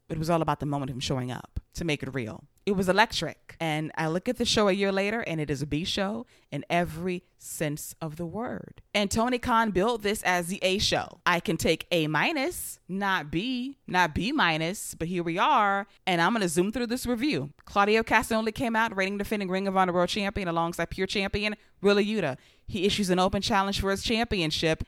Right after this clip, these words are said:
and Dustin Rhodes come out, and he accepts the challenge for next Friday's Rampage. Okay.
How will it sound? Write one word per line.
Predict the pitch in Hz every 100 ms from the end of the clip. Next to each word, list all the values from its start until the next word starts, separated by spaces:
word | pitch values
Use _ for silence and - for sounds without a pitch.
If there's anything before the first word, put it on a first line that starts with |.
| -
and | 165 160 160
Dustin | 165 170 190
Rhodes | 185 190
come | - 208 196
out, | 190 214 -
and | 156 170
he |
accepts | 165 - 202 -
the | 196
challenge | - 190 190 208 196 - _
for | -
next | 170 185 -
Friday's | 208 202 196
Rampage. | 202 196 180 147 120 - - -
Okay. | 156 170 202 220 - -